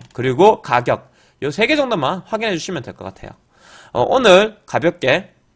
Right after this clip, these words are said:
가볍다고 하기에는 시간이 좀 오래 걸렸지만, 음, 공랭 쿨러 및 순행 쿨러, 씨피유 쿨러들의 성능 비교를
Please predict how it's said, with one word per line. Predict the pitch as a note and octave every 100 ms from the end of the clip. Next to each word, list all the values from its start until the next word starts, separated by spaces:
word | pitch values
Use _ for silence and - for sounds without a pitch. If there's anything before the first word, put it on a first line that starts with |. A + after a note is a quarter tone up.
| _ _ _ - _ -
가볍다고 | B2+ G3+ G#3+ F#3 E3+
하기에는 | E3 C3+ C#3+ C#3+
시간이 | - F3+ D#3
좀 | A#2+
오래 | A2
걸렸지만, | A2 A2+ C#3+ A2+ B2+ B2 - _ _ - _ A#2
음, | A#2 A2+ A2 G#2+ G#2 - _ _ _ _ _ _
공랭 | A#2+ C#3 D#3
쿨러 | A3+ G3+ D3
및 | D3 G#3+ - _ _ _
순행 | - - A3+ G3+
쿨러, | - G#2 G2
씨피유 | - G#3+ G#3+ F#3+
쿨러들의 | - F3+ C#3 A2+ C#3 D#3+
성능 | G3 F#3 F#3
비교를 | E3 F3+ C#3 D#3 -